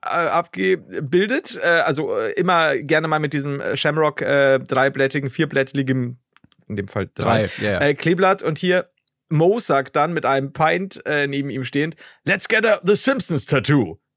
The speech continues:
Speaker 1: and a pint of Guinness.“
Speaker 2: <laughs>
Speaker 1: Und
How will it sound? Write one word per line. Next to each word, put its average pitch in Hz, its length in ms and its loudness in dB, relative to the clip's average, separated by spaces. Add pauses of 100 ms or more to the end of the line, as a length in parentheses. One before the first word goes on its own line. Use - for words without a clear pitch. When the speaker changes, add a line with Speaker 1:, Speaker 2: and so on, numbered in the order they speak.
(140)
Speaker 1:
and - 140 -8
a - 40 -8
pint 95 300 -4
of 156 120 -10
Guinness.“ - 420 -8 (420)
Speaker 2:
<laughs> - 380 -12
Speaker 1:
Und 180 260 2